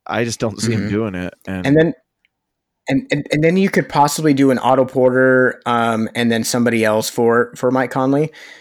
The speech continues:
Speaker 2: But what's so hard about, and this is, uh, why the trade deadline is also could, you know, it could be a snoozer as well. There are,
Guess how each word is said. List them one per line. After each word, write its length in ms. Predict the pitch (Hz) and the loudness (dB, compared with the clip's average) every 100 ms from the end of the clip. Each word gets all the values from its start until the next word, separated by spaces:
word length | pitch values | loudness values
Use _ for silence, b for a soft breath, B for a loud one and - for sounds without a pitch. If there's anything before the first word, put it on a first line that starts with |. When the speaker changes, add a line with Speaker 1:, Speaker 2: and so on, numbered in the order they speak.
| B _ | B _
Speaker 2:
But 280 | 147 139 - b b _ _ _ _ - | 0 2 -2 b b _ _ _ _ -6
what's 320 | 139 147 127 | -2 0 2
so 220 | 170 165 | 4 4
hard 320 | 147 165 180 | 4 2 2
about, 380 | 196 185 165 127 - 131 | 2 2 2 0 -4 -4
and 120 | 139 151 | 0 2
this 200 | 175 208 | 4 2
is, 340 | 165 143 - - - | 0 -2 -4 -6 -4
uh, 80 | |
why 340 | 135 120 131 131 | -4 0 0 2
the 120 | 123 | 0
trade 260 | - 143 131 | 0 0 2
deadline 400 | 127 120 117 117 | 0 2 0 0
is 160 | 117 | 0
also 320 | 113 117 120 | 0 0 -2
could, 320 | 117 131 117 - - | -2 -2 -2 -6 -10
you 360 | 117 - 113 - - _ _ | -10 -8 -12 -14 -20 _ _
know, 280 | 135 113 113 | -6 -2 -2
it 80 | 117 | -2
could 180 | 123 | -2
be 120 | 117 107 | 0 -2
a 40 | |
snoozer 400 | - 120 117 117 | -2 -2 0 -2
as 120 | 110 | -2
well. 340 | 117 117 131 - B B B B | 0 0 -2 -8 B B B B
There 500 | 139 143 208 254 247 | -2 2 2 2 0
are, 320 | 143 151 139 | 2 2 2